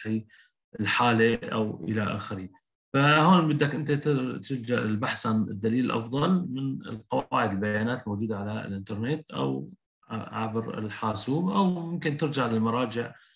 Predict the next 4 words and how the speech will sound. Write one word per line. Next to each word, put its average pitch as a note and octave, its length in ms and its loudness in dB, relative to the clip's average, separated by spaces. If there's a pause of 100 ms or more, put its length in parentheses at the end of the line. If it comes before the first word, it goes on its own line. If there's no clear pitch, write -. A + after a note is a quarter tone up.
(420)
البسيطة A#2 560 2
اللي A2 180 4
بين A2 420 0 (220)
إيديك. G#2 440 -4